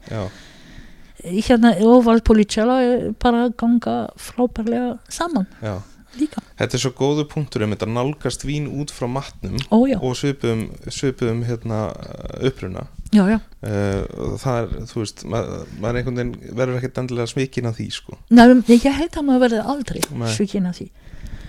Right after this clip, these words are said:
Speaker 2: En það er ekki þar með sagt, þú veist, að það verði að
Speaker 1: Mhm.
Speaker 2: vera hérna matur
Speaker 1: Nei,
Speaker 2: frá
Speaker 1: nei,
Speaker 2: héraðinu.
Speaker 1: nákvæmlega.
Speaker 2: En byrja þar.
Speaker 1: Já, það er kannski gott að byrja þar og svo, svo skoða svona kannski einhverja aðra möguleika, sko.
Speaker 2: Já,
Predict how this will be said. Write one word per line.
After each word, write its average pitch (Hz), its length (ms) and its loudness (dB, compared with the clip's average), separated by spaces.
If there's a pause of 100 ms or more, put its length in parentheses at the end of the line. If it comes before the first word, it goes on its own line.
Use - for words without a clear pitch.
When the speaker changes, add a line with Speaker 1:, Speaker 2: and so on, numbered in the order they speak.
Speaker 2:
En 214 240 4 (240)
það 214 220 4
er 226 100 6
ekki - 120 -4
þar 226 220 2
með 214 160 2
sagt, 220 240 -4
þú 220 140 0
veist, - 100 -2
að 175 100 -2
það 170 200 -2
verði 196 580 2
að - 140 -2
Speaker 1:
Mhm. 208 100 2
Speaker 2:
vera 196 300 2 (220)
hérna 196 380 -2
matur 202 440 0 (120)
Speaker 1:
Nei, 131 200 2
Speaker 2:
frá 214 180 6
Speaker 1:
nei, 208 120 0
Speaker 2:
héraðinu. 208 420 4
Speaker 1:
nákvæmlega. 101 180 -4 (320)
Speaker 2:
En 214 180 10
byrja 277 380 6
þar. 233 320 -2
Speaker 1:
Já, 135 140 4
það 104 100 -2
er 131 60 -4
kannski 135 260 -6
gott - 180 -6
að 139 140 -6
byrja 156 260 -2
þar 165 220 -2
og 98 100 -2
svo, 135 140 -4 (180)
svo 135 220 -8
skoða 147 420 -6
svona 104 340 -6
kannski - 280 -10
einhverja 104 240 -8
aðra 107 160 -8
möguleika, 143 360 -10
sko. - 120 -4
Speaker 2:
Já, 185 120 0